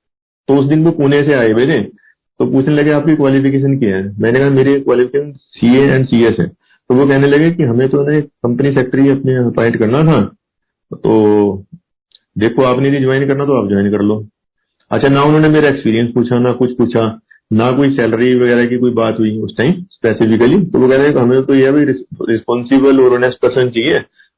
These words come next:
आप ज्वाइन कर लो। और मैं तो मतलब आजकल में हूँ, तो आप मुझे बता देना। मैंने कहा, "नहीं, मैं आपको ना वीरवार को बताऊंगा।"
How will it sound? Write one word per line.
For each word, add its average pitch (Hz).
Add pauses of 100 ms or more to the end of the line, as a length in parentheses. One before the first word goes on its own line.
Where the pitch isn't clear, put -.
आप 117
ज्वाइन 123
कर 104
लो। 135 (260)
और 113
मैं 120
तो 135 (300)
मतलब 113
आजकल 117
में 120
हूँ, 131
तो 147
आप 135
मुझे 135
बता 101
देना। 92
मैंने 110
कहा, 143
"नहीं, 151
मैं 143
आपको 135
ना 160
वीरवार 131
को 131
बताऊंगा।" 87